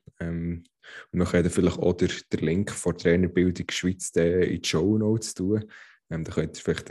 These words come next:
dort schnell draufklicken und dann seht ihr dann auch die grosse, die grosse Übersicht mit den Moduls. Aber vielleicht kannst du jetzt mal ein bisschen von deinen Erfahrungen erzählen,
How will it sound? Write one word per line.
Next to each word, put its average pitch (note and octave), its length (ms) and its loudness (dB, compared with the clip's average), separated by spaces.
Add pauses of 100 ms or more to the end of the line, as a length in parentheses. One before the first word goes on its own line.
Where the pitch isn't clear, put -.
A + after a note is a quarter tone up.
dort D#2+ 160 0
schnell E2 220 -4
draufklicken - 640 -4
und D#2 100 -2
dann D2+ 120 -4
seht - 300 -6
ihr - 60 -6
dann - 60 -4
auch - 280 -6
die - 300 -8
grosse, E2 480 -2
die - 720 -14
grosse E2 360 -2
Übersicht - 600 -6
mit E2+ 200 -4
den E2+ 80 0
Moduls. E2+ 440 0
Aber - 220 -2 (580)
vielleicht F#2 180 0
kannst F2 140 0
du - 40 -4
jetzt - 120 -10
mal F#2+ 80 4
ein F2+ 40 2
bisschen F2+ 160 0
von E2+ 120 -2
deinen F2+ 200 0
Erfahrungen F2 480 -2
erzählen, F#2 720 -4